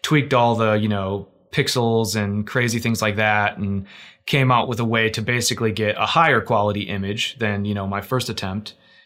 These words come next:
And then, uh, John Hoyt, who we had been hanging out with a lot at the time, was like, "Hey, like, I wanna get into programming. Like, let me work on this. You guys are busy. You're doing other stuff. Like, I have some free time on the side.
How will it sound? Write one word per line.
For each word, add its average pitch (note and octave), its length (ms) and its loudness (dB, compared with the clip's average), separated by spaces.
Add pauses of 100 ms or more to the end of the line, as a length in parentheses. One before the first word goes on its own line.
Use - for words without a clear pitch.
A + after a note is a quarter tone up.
(120)
And A2 180 -2
then, A2 240 0
uh, G2+ 200 -4
John A2+ 240 0
Hoyt, B2+ 300 2
who A2+ 160 -4
we A2 100 -2
had G#2+ 100 -4
been G#2+ 100 -6
hanging G#2+ 220 -2
out G2 100 -4
with G#2 120 -8
a G#2 40 -6
lot G2+ 200 -2
at G2 60 -8
the G#2 60 -8
time, G2+ 400 -4
was F#2+ 160 -6
like, F#2+ 340 -6 (600)
"Hey, D3+ 300 2
like, G#2 320 0
I C#3 160 4
wanna D#3 280 4 (140)
get D3 140 0
into C#3+ 140 0
programming. C#3+ 600 2 (260)
Like, A#2+ 320 0
let C3 160 4
me C#3+ 80 4
work C3+ 220 4
on A2 80 0
this. F#2 220 -6
You B2+ 80 2
guys C#3+ 200 4
are C#3 60 2
busy. C3 260 2
You're A#2+ 240 -2
doing A#2+ 260 0
other A2+ 160 0
stuff. A2+ 360 -2
Like, G2+ 260 -2 (340)
I A#2 140 2
have A#2+ 140 0
some A2+ 140 -2
free A#2+ 180 -2
time A#2 180 0
on G#2+ 100 0
the G#2 60 -2
side. A#2+ 480 2